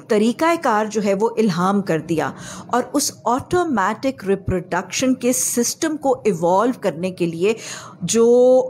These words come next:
अपोजिट सेक्स है उसके लिए एक अट्रैक्शन रखी, because उस अपोजिट सेक्स की अट्रैक्शन की वजह से ये मर्द और औरत एक दूसरे की तरफ माइल होंगे और अपनी जिस्मानी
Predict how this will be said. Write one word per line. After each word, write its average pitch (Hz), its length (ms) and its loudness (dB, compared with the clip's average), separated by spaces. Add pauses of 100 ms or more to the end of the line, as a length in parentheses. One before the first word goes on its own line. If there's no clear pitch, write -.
अपोजिट 277 500 -2
सेक्स 220 420 -4
है 254 80 4 (120)
उसके 220 280 0
लिए 208 120 2
एक 214 140 0
अट्रैक्शन 190 640 0
रखी, 254 360 0 (340)
because 233 420 0
उस - 240 0 (120)
अपोजिट 214 460 -4
सेक्स - 580 -2
की 214 240 0 (120)
अट्रैक्शन 208 720 -4
की 262 160 0
वजह 175 300 0
से 226 240 2 (320)
ये 240 440 4 (160)
मर्द 214 300 2
और 185 160 2
औरत 214 320 2
एक 180 160 -2
दूसरे 185 300 0
की 220 140 -2
तरफ 202 320 0
माइल 180 360 2
होंगे 240 400 4 (300)
और 202 120 2
अपनी 214 340 2
जिस्मानी 202 800 2